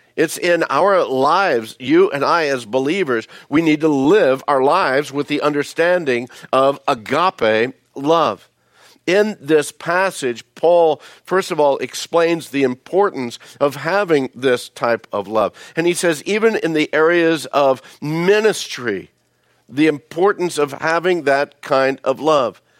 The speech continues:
You might think about it even in our religious experience. And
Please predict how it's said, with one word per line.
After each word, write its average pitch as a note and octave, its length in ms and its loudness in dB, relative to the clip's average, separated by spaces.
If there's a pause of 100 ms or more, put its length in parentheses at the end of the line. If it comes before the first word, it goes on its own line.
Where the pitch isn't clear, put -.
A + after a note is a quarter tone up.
(280)
You D#3+ 100 0
might F3 220 0
think F3+ 180 -2
about D#3+ 240 2
it D3 140 -2
even E3+ 320 0
in D#3 160 0
our C#3+ 220 2
religious D3+ 760 -2
experience. C3+ 880 -2
And G2+ 180 -12